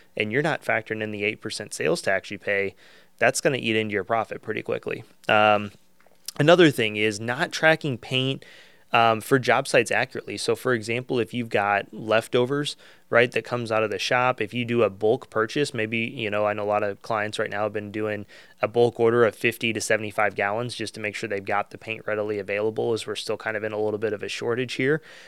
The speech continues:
Uh, you know, make sure that you are, uh, tracking those numbers properly into your job costing,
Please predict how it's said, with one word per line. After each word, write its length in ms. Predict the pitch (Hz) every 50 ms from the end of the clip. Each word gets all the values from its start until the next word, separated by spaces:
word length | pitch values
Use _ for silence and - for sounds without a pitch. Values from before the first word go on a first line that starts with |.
| - - -
Uh, 180 | 113 113 113 -
you 180 | 147 143 143 147
know, 180 | 147 139 131 131
make 300 | 127 123 123 156 175 -
sure 320 | - - 160 165 175 165
that 320 | 135 131 131 127 123 120 - _
you 320 | - 135 120 123 127 123
are, 200 | 123 120 113 117 120
uh, 60 | 117 113
tracking 540 | - - 120 120 131 - - 127 117 107 104
those 280 | 107 107 110 104 98
numbers 300 | 113 110 110 107 110 98
properly 540 | - - - 113 117 117 - 107 98 101 107 113 -
into 180 | 117 113 113 113
your 140 | 107 104
job 320 | 95 90 104 101 101 98 -
costing, 460 | - - - - - - - 123 -